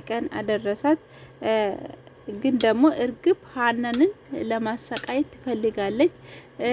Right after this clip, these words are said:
ወይዘሪት ሜላት ሀንዬ ብላ ስትጠራ እንኳን "እ፣ እኔ ላይ እየቀለዱብኝ ነው" እያለች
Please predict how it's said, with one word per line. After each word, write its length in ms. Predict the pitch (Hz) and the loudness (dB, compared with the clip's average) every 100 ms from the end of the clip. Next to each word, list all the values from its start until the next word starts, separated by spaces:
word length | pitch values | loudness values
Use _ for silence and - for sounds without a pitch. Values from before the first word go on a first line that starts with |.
| 262 294 302 - 381 - 214 | 4 4 2 -8 -20 -10 -4
ወይዘሪት 480 | 220 247 285 285 262 | 2 4 4 2 0
ሜላት 460 | 226 220 226 277 - - | -6 -4 -2 -2 -6 -12
ሀንዬ 400 | 262 226 233 240 226 | -8 -4 -4 0 2
ብላ 200 | 202 208 | 2 2
ስትጠራ 480 | - - 202 214 208 208 | -6 -6 -4 -4 -4 -4
እንኳን 300 | 233 294 392 - - - - | -2 -2 -2 -6 -20 -20 -4
"እ፣ 100 | 247 254 - | 2 2 4
እኔ 160 | 269 285 285 | 6 8 8
ላይ 200 | 262 262 | 4 0
እየቀለዱብኝ 1000 | 254 240 233 247 226 214 214 214 - 220 208 | -4 -8 -8 -8 -6 -6 -8 -14 -10 -8 -2
ነው" 120 | 247 392 - | 0 0 -4
እያለች 600 | 226 220 214 202 269 | -4 -4 -2 0 -2